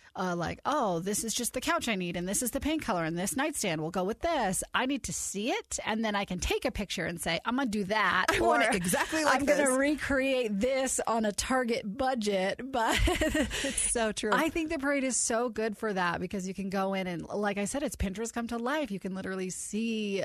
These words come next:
Speaker 1: what a room can look like. I take pictures of the rooms or anything that strikes my fancy, and then I try to recreate that look.
Speaker 2: I think it's amazing. And don't get discouraged, like you were talking about, Lindsay. We're not all on the same budget, which is absolutely fine. We have,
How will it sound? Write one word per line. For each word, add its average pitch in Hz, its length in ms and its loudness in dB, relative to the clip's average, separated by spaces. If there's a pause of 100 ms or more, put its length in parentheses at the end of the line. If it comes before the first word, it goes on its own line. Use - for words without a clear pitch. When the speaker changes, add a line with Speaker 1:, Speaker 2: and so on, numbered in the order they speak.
Speaker 1:
what 190 320 -2
a 185 80 -2
room 190 180 -4
can 190 140 -8
look 180 200 -10
like. 175 300 -2
I 196 120 -2
take 208 240 -4
pictures 214 460 -4
of 202 140 -4
the 196 80 -6
rooms 190 680 -4
or 165 320 -4
anything 202 380 -6
that 185 160 -6
strikes 185 340 -4
my 175 120 -4
fancy, 180 520 -4
and 175 140 -4
then 175 100 -4
I 175 160 -4
try 175 240 -4
to 175 80 -8
recreate 170 560 -6
that 170 220 -2
look. - 380 -10 (180)
Speaker 2:
I 196 100 0
think 190 180 -2
it's 180 100 -4
amazing. 170 560 0 (160)
And 311 320 -2
don't 359 320 0
get 370 140 -2
discouraged, 277 560 0
like 196 180 -2
you 233 100 -2
were 226 100 0
talking 254 380 -2
about, 190 260 0
Lindsay. 185 280 0
We're 220 160 0
not 220 380 0 (180)
all 180 300 2
on 185 180 -2
the 175 120 0
same 165 260 -2
budget, 156 400 -4
which 165 180 -2
is 165 180 -2 (140)
absolutely 185 760 -2
fine. 160 600 -2
We 170 100 0
have, 170 480 0